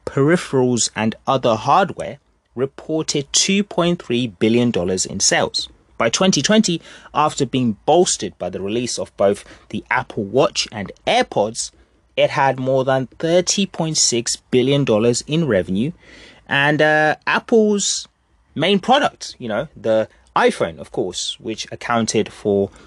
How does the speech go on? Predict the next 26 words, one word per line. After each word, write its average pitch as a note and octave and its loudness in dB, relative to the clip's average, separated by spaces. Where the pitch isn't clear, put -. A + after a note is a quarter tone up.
forty-seven B2+ 0
percent A2+ -2
of G2+ 0
the - 0
company's D3 -4
sales C3+ 2
in G#2+ -6
the G#2+ -2
most G#2 -2
recent G#2 -2
quarter. B2+ -6
But - 0
under D#3 2
Cook's - -2
watch, - -4
the - -12
iPhone F3 0
has A#2+ -2
improved B2 -6
on A2 -6
a G#2+ -4
rigorous C3+ 4
annual B2+ 2
release A#2 -4
schedule. B2 -4
Uh, G#2 0